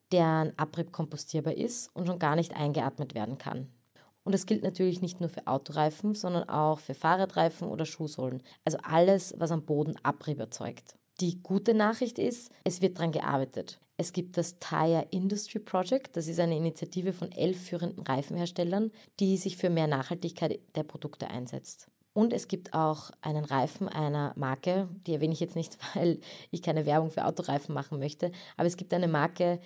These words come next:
die einen Reifen herausgebracht hat, dessen Material hundert Prozent recyclingfähig ist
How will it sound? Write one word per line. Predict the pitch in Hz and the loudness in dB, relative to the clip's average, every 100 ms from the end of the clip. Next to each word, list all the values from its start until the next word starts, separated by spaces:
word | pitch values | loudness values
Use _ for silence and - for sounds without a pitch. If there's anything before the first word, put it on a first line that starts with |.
| - | -6
die | 170 170 - | -2 0 0
einen | 165 156 | 0 0
Reifen | 147 131 170 180 | 0 0 0 -2
herausgebracht | 170 151 151 - - 170 135 139 - | 0 0 0 -4 -6 -4 -2 -4 -2
hat, | 165 - | -2 -2
dessen | 156 151 165 | -2 0 0
Material | 151 151 147 139 | -2 0 0 0
hundert | 180 180 | 0 -2
Prozent | 180 - 156 - | -4 -6 -4 -4
recyclingfähig | - 156 - 208 202 202 190 | -2 0 0 -4 0 2 2
ist | - - | -2 -4